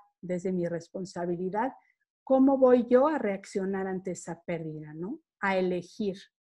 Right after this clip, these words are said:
qué respuesta le voy a dar hoy a la pregunta que la vida me está poniendo enfrente, ¿no? Entonces, em,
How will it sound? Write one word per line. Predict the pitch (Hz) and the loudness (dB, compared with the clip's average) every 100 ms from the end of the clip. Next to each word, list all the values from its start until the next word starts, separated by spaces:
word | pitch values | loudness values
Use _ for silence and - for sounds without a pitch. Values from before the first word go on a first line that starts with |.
| - | -6
qué | 202 | -2
respuesta | 202 220 214 - 208 208 269 311 - _ _ - | 0 -2 -2 -2 -2 -2 -4 -4 -6 _ _ -6
le | 202 | -4
voy | 196 208 208 | -2 0 0
a | 196 | 0
dar | 196 202 - | -4 -6 -4
hoy | 196 220 320 - _ _ _ _ _ _ | 0 0 -2 -6 _ _ _ _ _ _
a | - | -6
la | 180 175 175 | -4 -4 -4
pregunta | 180 190 190 208 | -4 -4 -6 -6
que | 202 | -6
la | 180 170 | -6 -4
vida | 180 190 | -4 -4
me | 170 | -8
está | - 165 | -8 -8
poniendo | 175 170 165 175 | -4 -4 -2 -4
enfrente, | 185 277 277 233 - _ _ _ | -2 0 0 -2 -10 _ _ _
¿no? | 190 330 - _ _ _ | -8 -8 -10 _ _ _
Entonces, | 185 180 214 214 226 233 233 - | -8 -4 -2 -2 4 4 4 -6
em, | 202 196 190 190 180 180 170 170 | -4 -2 0 0 0 0 -2 -4